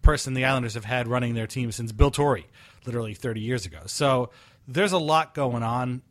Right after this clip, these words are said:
and, uh, it's just a lot to take in. And, uh, my whole thing is I'm kind of in the middle of all that. Like, I don't, I don't know if Lamoriello necessarily can lead the Islanders to a Stanley Cup, uh,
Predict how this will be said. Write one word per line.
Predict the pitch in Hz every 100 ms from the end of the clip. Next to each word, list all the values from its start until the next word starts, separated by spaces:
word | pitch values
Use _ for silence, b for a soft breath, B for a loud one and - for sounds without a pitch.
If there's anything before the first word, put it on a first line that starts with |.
| -
and, | 113 110 107 107
uh, | 107 101 104
it's | 147 -
just | - 151
a | 123
lot | 113 143 143
to | 123
take | - 139 110
in. | 131 151 160 -
And, | 123 113 113 - _ _ _ -
uh, | 165
my | 165 165 240
whole | 233
thing | 214 190 170
is | 135
I'm | 143
kind | - 170 156
of | 135
in |
the | 127
middle | 131 131
of | 104
all | 95 82
that. | 80 -
Like, | 95
I | 117
don't, | 139 156 - b b b b b _
I | 165
don't | 262
know | 247
if | 208
Lamoriello | 196 190 180 170
necessarily | 151 147 - 147
can | 135 131 127
lead | 151
the | 143 135
Islanders | 131 143 135 -
to | 139
a | 123
Stanley | - 147 127 120
Cup, | - 160 - - b b b b b _ -
uh, | 113 107 101 98